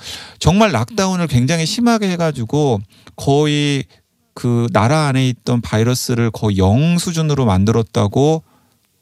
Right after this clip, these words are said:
자화자찬했었던 뉴질랜드 같은 경우에도 새로운 신규 확진 환자들이 생겨가지고 굉장히 위태로운 상황이거든요.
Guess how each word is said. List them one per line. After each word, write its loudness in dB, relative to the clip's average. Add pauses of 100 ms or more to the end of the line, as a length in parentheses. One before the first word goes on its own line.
(300)
자화자찬했었던 0
뉴질랜드 0
같은 -2
경우에도 0 (240)
새로운 2
신규 0
확진 -4
환자들이 -2
생겨가지고 0 (220)
굉장히 2
위태로운 0
상황이거든요. 2